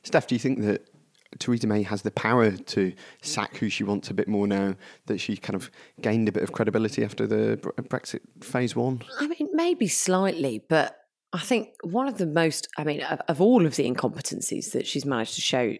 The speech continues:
Speaker 2: throughout twenty seventeen, I think the point where Damien Green stayed in his post and then David Davis turned around and was like, "If,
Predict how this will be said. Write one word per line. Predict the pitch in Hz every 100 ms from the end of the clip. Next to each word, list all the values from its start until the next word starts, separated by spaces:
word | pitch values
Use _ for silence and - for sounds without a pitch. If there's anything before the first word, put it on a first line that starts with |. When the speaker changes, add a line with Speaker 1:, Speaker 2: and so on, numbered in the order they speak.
| - - _
Speaker 2:
throughout | - 139 -
twenty | - 135
seventeen, | 135 131 120 131 120 123 - - - - -
I |
think | 220
the | 202
point | - 240 247
where | 170 165 151 147 135 _ _ -
Damien | 180 165 156
Green | 156 160 139 113 - - -
stayed | - - 180 180 175 139 - _
in | - 160 147 135 120 _ _
his | - -
post | - 127 127 - - - _ _ _ _ _ -
and | 151
then | 156
David | 196 196 160
Davis | 175 165 151
turned | - 151
around | 147
and | 143
was | 127
like, | 135 131 -
"If, | 135 123